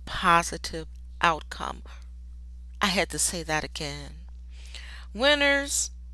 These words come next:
the analogy of when the braces come off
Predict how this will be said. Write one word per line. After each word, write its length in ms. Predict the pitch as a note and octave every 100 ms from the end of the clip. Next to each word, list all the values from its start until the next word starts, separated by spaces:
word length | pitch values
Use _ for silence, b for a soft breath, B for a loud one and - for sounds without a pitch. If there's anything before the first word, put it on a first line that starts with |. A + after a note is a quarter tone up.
| - - -
the 220 | A#3 A#3+
analogy 960 | A#3+ B3+ E4 G#4+ A4 F4+ B3+ A3+ A3 G#3+
of 320 | G3 F#3 E3
when 200 | G3+ G#3
the 80 | F3+
braces 680 | - C#3+ D#3 E3+ - A#3+ -
come 340 | - A#3 A3+
off 480 | A3+ A#3 A#3 -